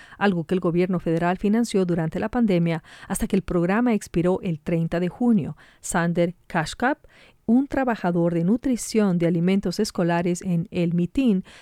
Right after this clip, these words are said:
dice que alimentar a los niños se trata de invertir en su futuro y en el de las comunidades.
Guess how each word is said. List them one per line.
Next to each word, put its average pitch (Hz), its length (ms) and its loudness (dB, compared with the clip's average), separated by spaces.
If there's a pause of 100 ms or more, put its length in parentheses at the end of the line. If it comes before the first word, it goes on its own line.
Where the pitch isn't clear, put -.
(200)
dice 190 520 0 (240)
que 175 240 0
alimentar 175 500 0
a 208 60 2
los 262 200 -2
niños 175 320 2
se 165 140 -4
trata 214 560 -2
de 170 80 0
invertir 175 640 0
en 175 140 0
su 233 180 -4
futuro 185 580 -2
y 175 160 -2
en 170 120 0
el 175 120 0
de 165 80 -4
las 156 180 -4
comunidades. 170 760 -2